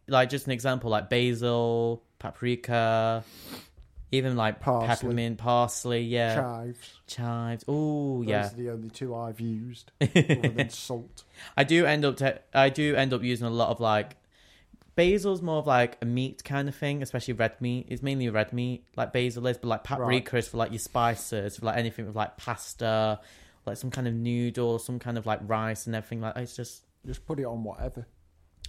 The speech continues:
Speaker 1: Yeah, don't be afraid of it. I think sometimes some people are afraid of it because they think, like,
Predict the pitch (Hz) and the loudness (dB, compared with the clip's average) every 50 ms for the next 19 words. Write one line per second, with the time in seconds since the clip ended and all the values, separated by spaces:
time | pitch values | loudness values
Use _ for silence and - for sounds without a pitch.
0 | - - - - - 147 151 151 196 202 220 220 - - 180 185 180 170 113 110 | -16 -16 -12 -4 0 0 2 2 2 2 2 0 0 0 0 0 0 0 0 0
1 | 107 101 101 - - - - - - - 147 165 185 190 - 190 185 185 180 - | 0 0 -2 -4 -8 -14 -14 -8 -4 -4 -2 0 0 -2 -2 -2 -4 -2 0 -2
2 | 170 165 151 - - 165 160 160 - 151 147 139 - 139 127 123 - - 135 131 | -2 -2 -4 -6 -4 -4 -4 -4 -4 -4 -6 -4 -2 0 -2 -2 0 0 0 0
3 | 127 110 117 117 - 120 - 127 117 - 120 120 - - 123 113 - 113 110 110 | 0 0 -2 -4 -6 -6 -10 -8 -6 -4 -4 -4 -4 -6 -8 -4 0 2 2 4
4 | 107 107 - | 2 2 -2